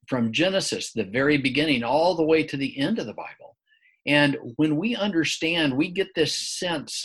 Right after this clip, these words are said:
of, uh, not only who God is, but, um, his designs for mankind and for us each individu-, individually. So we, we tend to look at time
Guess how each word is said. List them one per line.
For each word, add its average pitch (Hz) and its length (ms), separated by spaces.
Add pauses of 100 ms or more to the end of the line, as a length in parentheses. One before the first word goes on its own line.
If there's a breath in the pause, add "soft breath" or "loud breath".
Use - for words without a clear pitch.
(140)
of, 123 240 (760)
uh, 123 100
not 147 320
only 170 280
who 156 160
God 131 300
is, 185 280
but, - 280 (720)
um, 127 460 (480)
his 151 360
designs 160 640
for - 160
mankind 151 640
and 117 140
for 143 160
us 135 320
each 160 260
individu-, 131 540
individually. 127 640 (640)
So 175 520 (340)
we, 196 520 (1300)
we 180 400
tend 254 280
to 175 80
look 170 380
at 143 240
time 156 640